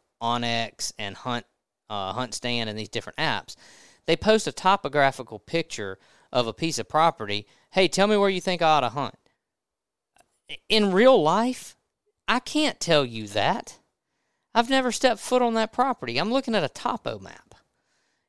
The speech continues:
you know? So what we're doing as hunters when we, when we listen to science studies or when we listen to the stories of our buddies at deer camp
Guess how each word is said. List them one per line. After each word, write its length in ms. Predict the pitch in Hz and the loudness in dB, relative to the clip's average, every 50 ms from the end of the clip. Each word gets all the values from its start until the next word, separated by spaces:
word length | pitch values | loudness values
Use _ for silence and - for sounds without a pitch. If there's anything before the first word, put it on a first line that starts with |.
| _ _ | _ _
you 100 | - 160 | 0 2
know? 300 | 156 151 143 151 170 185 _ _ _ _ _ _ | 4 6 6 4 2 0 _ _ _ _ _ _
So 560 | - - - 208 202 190 190 175 165 - - _ _ _ _ _ _ _ | -6 0 4 6 6 8 6 4 2 -2 -8 _ _ _ _ _ _ _
what 360 | - 147 160 180 226 240 - | -20 -4 2 4 4 4 4
we're 180 | 180 196 190 165 | 4 2 2 2
doing 380 | 139 156 175 214 233 220 180 | 4 2 4 4 4 2 2
as 160 | 156 143 131 - | 0 -2 -2 0
hunters 380 | 160 190 226 214 170 143 - | 0 2 2 2 0 -2 -4
when 240 | 143 143 156 151 151 | -2 -2 -2 -2 0
we, 320 | 147 156 156 147 143 131 - _ _ _ _ _ _ _ _ _ _ _ _ | 0 0 0 0 0 -2 -6 _ _ _ _ _ _ _ _ _ _ _ _
when 260 | - 135 151 151 151 | -4 -2 0 0 2
we 240 | 147 151 147 143 135 - | 2 2 0 0 -2 -4
listen 500 | 120 120 131 160 175 - - 202 175 151 | -4 2 4 4 4 4 2 -2 -2 -2
to 440 | - - 165 151 147 143 135 131 - _ _ _ _ _ _ _ _ | -2 0 0 0 0 -2 -4 -6 -10 _ _ _ _ _ _ _ _
science 640 | _ - - - 165 160 175 170 143 120 113 - - | _ -6 -2 0 2 4 4 4 2 0 -4 -6 -8
studies 580 | - - - 127 113 110 101 92 82 - - - _ | -10 -4 -2 -2 -2 -2 -6 -10 -14 -16 -18 -14 _
or 200 | 123 135 135 135 | 0 2 2 2
when 180 | 135 139 139 143 | 2 2 0 0
we 100 | 139 135 | -2 0
listen 320 | 139 160 170 156 - 165 | 2 0 0 0 -2 -8
to 100 | 139 151 | -8 -8
the 100 | 135 127 | -8 -8
stories 540 | - - - 156 156 160 160 147 131 - - _ | -8 -4 -2 -2 0 0 0 -2 -4 -6 -4 _
of 120 | 127 131 131 | -2 2 2
our 100 | 123 120 | 2 2
buddies 400 | 110 123 135 151 151 147 127 127 | 2 2 2 2 2 0 -4 -6
at 120 | 113 - | -8 -6
deer 200 | 110 131 147 156 | -4 -4 -4 -4
camp 380 | - - 123 113 110 104 - | -4 -4 -4 -4 -4 -6 -8